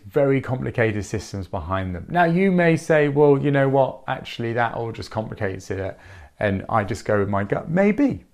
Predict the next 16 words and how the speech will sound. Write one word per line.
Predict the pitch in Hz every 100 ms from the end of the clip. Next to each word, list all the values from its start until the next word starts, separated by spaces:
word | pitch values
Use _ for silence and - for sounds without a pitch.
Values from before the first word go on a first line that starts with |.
| -
maybe. | 135 139 139 139 110 87 - _ _ _ - _ _
But | 123 -
there | 113
are | 110
many | 120 135 139 139
other | 127 117
things | - 107 104
that | 101 101
are |
still | - - 98 95 - _ _
holding | _ - 104 98 92 90
us | 85 - - - -
back. | 107 - - - _ _ _ _ _
A | 113
big | 101 - 151 147
one | 135 123 104 98